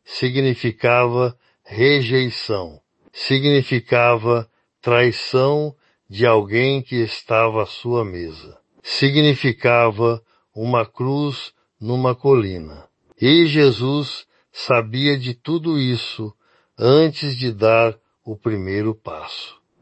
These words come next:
Ainda assim, ele partiu. E o motivo,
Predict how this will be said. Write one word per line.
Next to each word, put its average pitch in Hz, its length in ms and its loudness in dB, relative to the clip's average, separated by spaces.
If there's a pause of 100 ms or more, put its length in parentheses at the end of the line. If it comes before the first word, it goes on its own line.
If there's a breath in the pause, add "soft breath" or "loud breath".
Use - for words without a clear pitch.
Ainda 147 600 4
assim, 131 560 -4 (360)
ele 117 280 2
partiu. 107 760 -4 (380)
E 120 100 2
o 143 80 6
motivo, 143 920 0